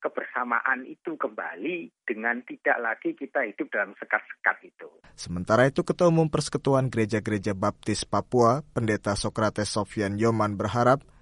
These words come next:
Speaker 2: Natal dua ribu empat belas menjadi momen untuk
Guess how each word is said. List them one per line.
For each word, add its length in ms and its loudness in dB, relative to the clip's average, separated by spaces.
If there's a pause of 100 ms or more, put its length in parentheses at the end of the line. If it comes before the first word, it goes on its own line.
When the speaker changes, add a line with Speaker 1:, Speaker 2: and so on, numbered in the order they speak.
(160)
Speaker 2:
Natal 400 4
dua 160 4
ribu 160 0
empat 240 2
belas 320 2
menjadi 320 -2
momen 400 0
untuk 240 -6